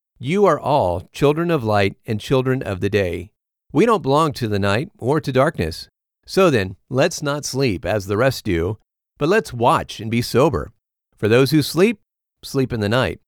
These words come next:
and those who are drunk are drunk in the night. But since we belong to the day,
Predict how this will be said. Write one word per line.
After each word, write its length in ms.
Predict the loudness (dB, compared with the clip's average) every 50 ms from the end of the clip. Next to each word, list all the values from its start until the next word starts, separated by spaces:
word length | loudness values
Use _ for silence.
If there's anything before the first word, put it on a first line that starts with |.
| _ _ _ _ _ _
and 140 | -6 -2 0
those 240 | 2 2 2 0 2
who 80 | 0
are 140 | 2 0 0
drunk 380 | 0 0 0 0 0 0 -4 -10 -12 _
are 140 | -4 -4 -4
drunk 280 | -2 0 0 0 0 0
in 120 | 0 0
the 80 | 0 0
night. 320 | -2 -2 -2 -4 -6 -8 _ _ _ _ _ _ _ _
But 140 | 2 2 2
since 220 | 0 -4 -4 -4
we 280 | 0 0 0 2 2 0
belong 340 | 0 -2 -2 -2 -2 -4 -6
to 120 | -6 -4
the 120 | -4 -4 -2
day, 520 | 0 0 2 2 0 0 -4 -6 -8 -14